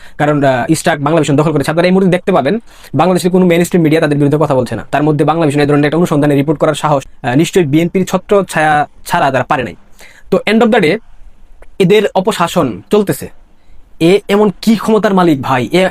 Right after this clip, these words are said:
এমন কি, মানে, শক্তিমত্তা তার মধ্যে রয়েছে যে, আহ, তাকে কিছু করা যাচ্ছে না, তার বিরুদ্ধে কোনো প্রকার অ্যাকশন নেওয়া যাচ্ছে না? কারণটা কি? রিজনটা কি? এই প্রশ্নের উত্তরটা আমি খুঁজে পাই না। অসংখ্য অভিযোগ ভাই, একটা দুইটা না তো, ক্রমাগত চলতেছে তার বিরুদ্ধে অভিযোগ। তারপরেও তার বিরুদ্ধে কোনো প্রকার লিগ্যাল অ্যাকশনে যাচ্ছে না আইন শৃঙ্খলা বাহিনী।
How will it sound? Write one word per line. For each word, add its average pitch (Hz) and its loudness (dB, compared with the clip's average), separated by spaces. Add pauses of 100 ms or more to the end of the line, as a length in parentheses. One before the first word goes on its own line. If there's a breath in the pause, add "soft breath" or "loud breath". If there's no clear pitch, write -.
এমন 190 2 (140)
কি, 240 4
মানে, 175 0
শক্তিমত্তা 196 0
তার 165 -2
মধ্যে 156 0
রয়েছে 143 0
যে, 139 0 (240 loud breath)
আহ, 127 0
তাকে 156 0
কিছু 170 -2
করা 165 2
যাচ্ছে 151 0
না, 147 -2
তার 151 0
বিরুদ্ধে 151 0
কোনো 147 0
প্রকার 143 0
অ্যাকশন 151 -2
নেওয়া 156 4
যাচ্ছে 147 0
না? 143 -4
কারণটা 165 0
কি? 98 -14 (480)
রিজনটা 185 2
কি? 104 -10 (200 soft breath)
এই 190 0
প্রশ্নের 208 2
উত্তরটা 226 0
আমি 185 0
খুঁজে 196 2
পাই 147 0
না। 90 -12 (720)
অসংখ্য 262 2
অভিযোগ 175 0
ভাই, 139 -2
একটা 208 -2
দুইটা 202 0
না 151 0
তো, - -10 (180)
ক্রমাগত 214 2
চলতেছে 202 0
তার 156 0
বিরুদ্ধে 143 0
অভিযোগ। 127 0
তারপরেও 165 0
তার 185 0
বিরুদ্ধে 170 0 (260 soft breath)
কোনো 170 2
প্রকার 160 0 (260 soft breath)
লিগ্যাল 165 4
অ্যাকশনে 180 0
যাচ্ছে 160 -2
না 151 0
আইন 160 -2
শৃঙ্খলা 135 -2
বাহিনী। 117 -4